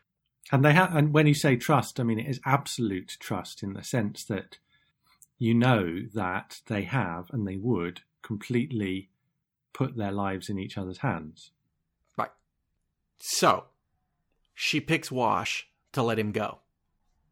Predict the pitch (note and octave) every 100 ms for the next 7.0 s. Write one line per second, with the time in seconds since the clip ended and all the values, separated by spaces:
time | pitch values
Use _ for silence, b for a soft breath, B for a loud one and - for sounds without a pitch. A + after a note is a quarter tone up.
0 | _ - B2 C3 C3+ B2 A#2+ A#2 A2 -
1 | A#2 G#2+ - _ _ _ _ _ _ _
2 | - G#2+ G#2 F#2 - A#2+ B2+ B2 B2 -
3 | B2 - B2 C3 C#3 C#3+ C3 - C3+ C3
4 | B2 A#2+ b b b b _ _ _ _
5 | _ - C#3+ C3+ - C3+ B2 A#2+ B2+ B2
6 | A#2 A#2+ G#2+ - B2+ A#2 A2+ A2 A2